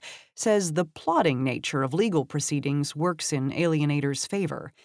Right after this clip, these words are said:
Even when the court ends up ruling that a child has been coerced into shunning one parent, if the kid still doesn't want to have contact with that parent, the judge is like,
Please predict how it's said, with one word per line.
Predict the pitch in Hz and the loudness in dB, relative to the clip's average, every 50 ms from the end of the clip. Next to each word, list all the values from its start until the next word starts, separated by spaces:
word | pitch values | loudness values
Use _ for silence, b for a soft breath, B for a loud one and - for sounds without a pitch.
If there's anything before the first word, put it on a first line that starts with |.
| b b b b b _ _ _ _ _ | b b b b b _ _ _ _ _
Even | - 311 349 320 | 2 2 4 6
when | 311 269 220 | 6 6 6
the | 190 | 4
court | 160 - - 196 180 165 | 2 0 0 2 4 4
ends | 160 160 160 151 156 | 6 4 4 4 4
up | 151 151 156 | 2 2 2
ruling | 156 165 170 165 147 139 123 135 147 | 2 2 4 2 2 0 0 0 0
that | 147 151 | 0 2
a | 143 135 | 0 0
child | 135 - - 175 156 151 143 139 147 | 0 0 2 2 4 4 4 2 0
has | 170 262 294 254 156 | 0 2 2 2 2
been | - 143 127 123 131 | 0 -2 -4 -4 -6
coerced | - - 160 139 135 127 117 160 156 - - | -4 -2 -2 -2 -2 -2 -4 -6 -6 -4 -2
into | 147 135 139 - 151 | 0 0 0 -2 -4
shunning | 143 - - - 156 147 143 139 139 143 143 | -4 -2 0 2 2 2 2 2 0 0 0
one | 139 143 143 139 135 | 0 0 0 0 -2
parent, | 135 - 151 139 131 131 139 165 196 - - - _ _ _ | -2 -2 -2 -2 0 0 -2 -2 -4 -6 -8 -14 _ _ _
if | - 147 147 - | -6 -6 -4 -4
the | 160 | -4
kid | 156 - 277 302 240 - | -2 -2 -2 -2 -2 -4
still | - - 247 240 | -2 0 2 2
doesn't | 240 240 202 202 202 | 2 2 2 2 2
want | 202 208 202 | 2 4 4
to | 185 | 4
have | 170 156 151 | 2 0 0
contact | - - - 381 359 330 - 190 160 143 - - | -2 -2 -2 0 2 2 2 2 2 0 0 -2
with | 151 127 | -4 -2
that | - 143 139 - - | 0 0 0 0 -2
parent, | - 156 151 147 147 147 147 147 - - B B B B B B B _ _ _ _ _ | -2 0 0 2 2 2 2 0 -2 -4 B B B B B B B _ _ _ _ _
the | - 196 220 | 4 4 4
judge | 196 - 247 254 262 233 175 | 6 8 8 8 8 6 6
is | 180 170 151 | 4 2 4
like, | 165 160 156 156 151 147 143 139 | 4 6 6 6 6 6 4 0